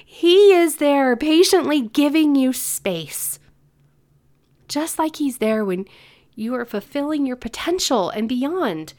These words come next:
he's there." So ask yourself, "Am I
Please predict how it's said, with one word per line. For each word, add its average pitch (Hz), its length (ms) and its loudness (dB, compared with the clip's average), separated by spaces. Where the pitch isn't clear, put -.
he's - 300 -12
there." 294 540 -4
So 240 160 -8
ask 262 340 -6
yourself, 196 460 -8
"Am 190 120 -4
I 208 180 -4